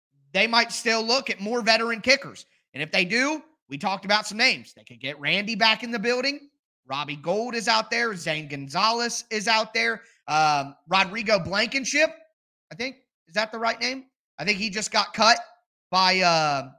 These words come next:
by Tampa Bay or Indianapolis, one of the two. Other teams' rosters, there's ninety guys. Can only focus on the Titans, ninety at a time. But either way, there are some kickers out there that the Titans could bring in. They're gonna try Badgley for now. And it's funny, Badgley kicked with the Titans in the,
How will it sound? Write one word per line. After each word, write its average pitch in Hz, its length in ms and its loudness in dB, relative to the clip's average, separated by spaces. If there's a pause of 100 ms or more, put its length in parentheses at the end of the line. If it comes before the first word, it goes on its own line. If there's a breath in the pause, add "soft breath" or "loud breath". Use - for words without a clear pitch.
(220)
by 185 100 0
Tampa 208 320 -2
Bay 226 300 4 (320)
or 170 100 -10
Indianapolis, 214 680 -6 (120)
one 208 120 -12
of 214 60 -10
the 214 60 -10
two. 233 280 -12 (460)
Other 180 200 -2
teams' 170 260 -12
rosters, 151 480 -4
there's 139 220 -12
ninety 147 260 -4
guys. 127 420 -2 (420)
Can 160 100 -2
only 151 180 -4
focus 123 320 -8
on 113 100 -12
the 110 60 -18
Titans, 107 400 -12
ninety 107 320 -14 (200)
at 127 100 0
a 113 40 -8
time. 113 360 -10
But 127 220 -2 (280 soft breath)
either 254 240 6
way, 220 380 6 (400)
there 220 160 6
are 302 100 0
some 285 160 -4
kickers 285 400 0
out 233 180 4
there 233 140 2
that 220 160 -4
the 170 60 -16
Titans 226 260 2
could 202 160 -6
bring 208 220 -4
in. 214 160 -2
They're 196 80 -4
gonna 202 160 -6
try 196 180 0
Badgley 190 420 0
for 180 100 -12
now. 180 160 0
And 170 40 -10
it's 165 80 -16
funny, 180 220 -6
Badgley 165 400 -2
kicked 185 240 -6
with 165 100 -12
the 147 60 -14
Titans 156 420 -6
in 147 80 -14
the, 135 180 -6